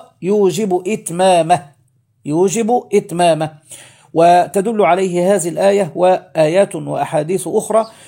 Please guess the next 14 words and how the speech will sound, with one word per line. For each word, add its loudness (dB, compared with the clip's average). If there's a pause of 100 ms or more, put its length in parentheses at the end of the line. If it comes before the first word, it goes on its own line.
(120)
وهي 2
آية: -4
"لا 2
تبطلوا -4
أعمالكم، -2 (200)
ولا -2
تبطلوا -2
أعمالكم، -2 (260)
فإن 0
إذا 0
استثنينا -4 (300)
الصيام 0
والصلاة 0
وكذا 0